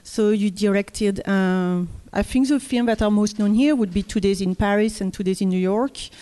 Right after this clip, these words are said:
Uh, then you did The Countess and Skylab, which is also pretty funny. And your new film is Lolo. So could you talk a little bit about maybe your love for comedy and why you wanted to start as a director, uh, directing comedy?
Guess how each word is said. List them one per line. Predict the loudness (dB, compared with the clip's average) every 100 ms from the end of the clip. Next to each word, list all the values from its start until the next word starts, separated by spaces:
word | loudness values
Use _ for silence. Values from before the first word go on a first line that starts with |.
| -20 -20 -20 -6
Uh, | -2 0
then | 2 2
you | 2
did | 0 -4
The | -4
Countess | 0 -2 0 -4 -6 -10 -4
and | 0 0
Skylab, | 0 0 0 0 0 -2
which | -4 -10
is | -12
also | -10 -6 -6 -8 -20 _ _ _ -20 -20 -20 -12
pretty | -6 -4
funny. | -4 -4 -2 -2 -4 -14 -18 -20 -4
And | 2
your | 4
new | 4
film | 2 2 2
is | 2
Lolo. | 0 2 0
So | -2 0 0 0
could | 0 0
you |
talk | 0 0 0
a |
little | 0 0 -2
bit | -2 -2
about | 0 0 0
maybe | 0 2 2
your | 2 2
love | 2 0
for | -2 0 0
comedy | 0 0 0 0 2 2 2
and | 0 2
why | 2 2
you | 2 0
wanted | 0 -2 -6 -10
to | -10 -10
start | -2 -2 0
as | -2
a |
director, | 0 0 0 -2 -4 -4 -4 -12 -20 -20 -8
uh, | -2 -2
directing | 0 0 -2 -2 -4 -4 -6
comedy? | -4 -2 -2 -6